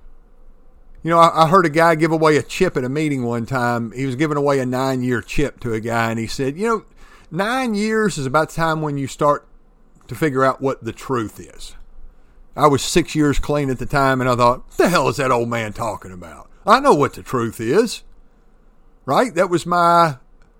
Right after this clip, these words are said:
that was my recovery ego talking, puffing up.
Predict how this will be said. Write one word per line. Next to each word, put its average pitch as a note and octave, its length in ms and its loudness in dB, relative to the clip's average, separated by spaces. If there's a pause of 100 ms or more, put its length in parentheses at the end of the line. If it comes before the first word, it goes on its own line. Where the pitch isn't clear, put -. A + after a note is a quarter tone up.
(180)
that D#3+ 100 -6
was D3 120 -4
my D#3+ 120 4
recovery C#3+ 600 2
ego A#2 420 -2
talking, G#2+ 540 -2
puffing D#3 360 0
up. B2 320 -4